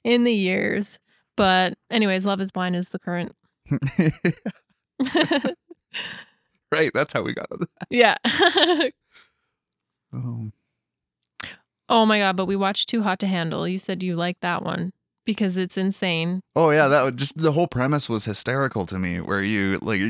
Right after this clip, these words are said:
Speaker 2: amp all these horny people up and say, "Come to this island with gorgeous people and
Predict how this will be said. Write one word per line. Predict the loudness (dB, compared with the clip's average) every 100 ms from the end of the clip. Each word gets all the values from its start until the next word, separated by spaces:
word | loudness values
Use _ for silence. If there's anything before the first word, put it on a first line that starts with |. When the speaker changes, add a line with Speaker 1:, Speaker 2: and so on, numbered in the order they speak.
| -4 _ _ _ -4
Speaker 2:
amp | 0 0
all | 2 2
these | 0 0
horny | 0 2 2
people | 0 0 2
up | 2 2
and | 0
say, | 0 0
"Come | 0 2
to | 4
this | 4 2 0
island | 2 2 2 2 0 0
with | -2 -6 -4
gorgeous | 2 2 2 0 0
people | -2 0 0 2
and | 2